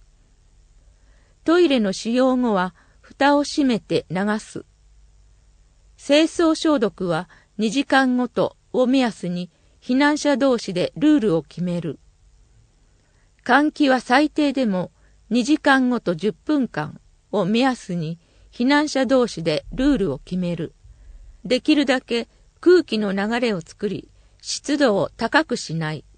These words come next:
食事物資配布ルールの基本。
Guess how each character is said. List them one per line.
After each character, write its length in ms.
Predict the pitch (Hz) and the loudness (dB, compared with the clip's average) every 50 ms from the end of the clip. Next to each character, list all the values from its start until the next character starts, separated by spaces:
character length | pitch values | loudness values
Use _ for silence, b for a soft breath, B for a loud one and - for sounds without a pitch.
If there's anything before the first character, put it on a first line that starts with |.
| _ _ _ _ _ _ _ _ _ _ _ _ _ _ _ _ _ _ _ _ _ _ | _ _ _ _ _ _ _ _ _ _ _ _ _ _ _ _ _ _ _ _ _ _
食 360 | - - 254 262 - - 320 | -6 -4 -4 0 2 2 2
事 160 | 311 320 320 | 4 4 2
物 220 | 285 277 294 311 - | 2 2 0 -2 -2
資 320 | - - - 170 156 - | -4 -6 -4 -4 -4 -6
配 300 | - - - 247 285 311 | -6 -2 2 2 2 2
布 160 | 285 311 330 302 | 2 2 2 2
ル 80 | 302 | 2
ー 120 | 294 269 247 | 0 0 -2
ル 120 | 214 151 | -2 -4
の 120 | 139 135 | -6 -8
基 180 | 131 - - 165 | -10 -10 -10 -8
本。 360 | 160 170 180 156 156 156 156 | -8 -6 -6 -8 -8 -10 -12